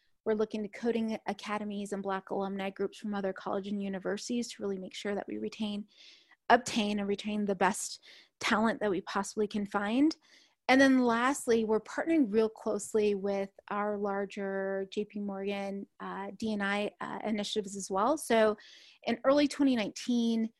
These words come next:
the firm stood up Advancing Black Pathways, which is,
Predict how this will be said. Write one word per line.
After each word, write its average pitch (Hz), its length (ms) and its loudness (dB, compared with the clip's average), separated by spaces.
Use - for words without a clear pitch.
the 233 80 6
firm 233 360 4
stood 220 300 2
up 202 240 0
Advancing 214 480 0
Black 190 260 -2
Pathways, 311 720 2
which 226 240 4
is, 220 420 6